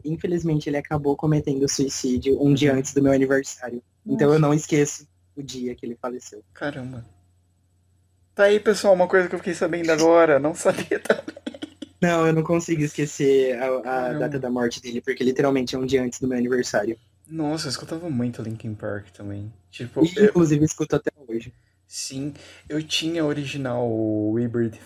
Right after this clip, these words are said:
Speaker 2: Theory. Eu tinha, que é tipo aquele cavaleiro na capa, assim. Que é uma capa meio marrom.
Speaker 1: Isso, é uma capa bem da doida.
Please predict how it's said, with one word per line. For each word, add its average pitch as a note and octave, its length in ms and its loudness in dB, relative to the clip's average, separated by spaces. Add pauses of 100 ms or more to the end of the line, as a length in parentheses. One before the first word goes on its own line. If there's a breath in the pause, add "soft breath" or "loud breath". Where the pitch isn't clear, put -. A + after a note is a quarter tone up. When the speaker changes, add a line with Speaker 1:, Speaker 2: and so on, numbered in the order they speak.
(100)
Speaker 2:
Theory. G#2 460 -6 (480)
Eu A#2+ 140 -8
tinha, C#3 580 -8 (840)
que - 80 -2
é A#2+ 60 0
tipo - 180 -4
aquele A#2+ 200 0
cavaleiro A#2 580 2
na G#2 140 -4
capa, G2+ 340 -6
assim. G#2+ 380 -10 (680)
Que - 80 -20
é A2+ 40 -4
uma A2 100 -2
capa A#2+ 260 -4
meio A2+ 180 0
marrom. A2 520 -4 (500)
Speaker 1:
Isso, A3 260 -6
é F#3 40 2
uma E3 140 2
capa E3+ 240 0
bem E3+ 240 4
da G3+ 160 4
doida. B2+ 500 -2